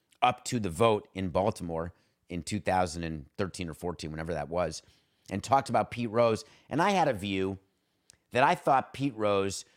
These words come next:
should have been reinstated for purposes of eligibility to the Hall of Fame. I wanted to pass the buck from the commissioner's office to the writers. Let the writers decide if Pete Rose would be in the Hall of Fame.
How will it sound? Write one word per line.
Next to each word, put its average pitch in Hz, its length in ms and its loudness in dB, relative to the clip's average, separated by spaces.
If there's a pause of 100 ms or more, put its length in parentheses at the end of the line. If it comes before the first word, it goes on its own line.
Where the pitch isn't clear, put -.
(100)
should - 280 0
have 131 240 2
been 120 360 2 (140)
reinstated 147 800 2
for 123 120 -2
purposes 151 560 -2
of 107 100 -4 (100)
eligibility 120 760 0
to 120 200 -4
the 104 120 0
Hall 95 260 2
of 80 60 -8
Fame. 71 320 -10 (720)
I 160 220 6
wanted 156 360 2
to - 80 -6
pass 143 380 0
the - 120 -8
buck 104 440 2 (260)
from 135 140 2
the 117 40 0
commissioner's 135 560 0
office 113 360 0
to - 180 -4
the 101 100 -4
writers. 85 640 -2 (640)
Let 233 220 6
the 214 100 2
writers 196 380 4
decide 107 400 0
if - 100 -10
Pete 117 180 -10
Rose 98 280 -2
would 87 120 -8
be 82 120 -8
in 82 60 -8
the 80 80 -8
Hall 78 200 -4
of 73 80 -12
Fame. 64 240 -14